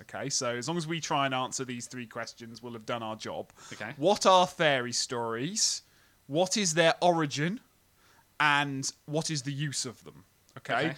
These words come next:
Speaker 1: And because he's an academic, he spends far more time doing the third thing than the first two things, which he kind of gets through quite easily.
Speaker 2: Mm-hmm.
Speaker 1: But to answer your question, what are fairy stories? He kind of skims through, um, various,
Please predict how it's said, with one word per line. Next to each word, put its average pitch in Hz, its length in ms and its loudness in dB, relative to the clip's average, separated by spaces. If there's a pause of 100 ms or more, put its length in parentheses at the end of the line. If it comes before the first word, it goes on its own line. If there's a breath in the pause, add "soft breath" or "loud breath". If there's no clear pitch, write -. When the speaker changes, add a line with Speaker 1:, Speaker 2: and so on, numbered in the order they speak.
(280 loud breath)
Speaker 1:
And 147 420 4
because 233 260 4
he's 208 160 2
an 165 60 0
academic, 131 640 -2 (240 soft breath)
he 143 100 -6
spends 147 380 0
far 208 300 10
more 175 200 4
time 156 300 2
doing 143 220 -2
the 143 60 -2
third 196 380 8
thing 123 460 -4
than 131 160 0
the 123 80 -6
first - 360 -4
two 117 160 -10
things, 113 320 -12
which - 160 -14
he 120 80 -10
kind 117 220 -6
of 113 80 -12
gets 113 220 -4
through 113 160 -12
quite 110 320 -8
easily. 98 460 -10 (240 loud breath)
Speaker 2:
Mm-hmm. - 80 -12
Speaker 1:
But 123 240 8 (120)
to 165 140 2
answer 185 240 4
your 190 260 6
question, 131 560 -4
what 160 260 -2
are 139 200 2
fairy 214 420 2
stories? 131 600 -2 (280 loud breath)
He 170 180 -4
kind 170 240 -2
of 156 120 -2
skims 226 640 0
through, 165 580 -2 (320 loud breath)
um, 151 240 2
various, 175 640 6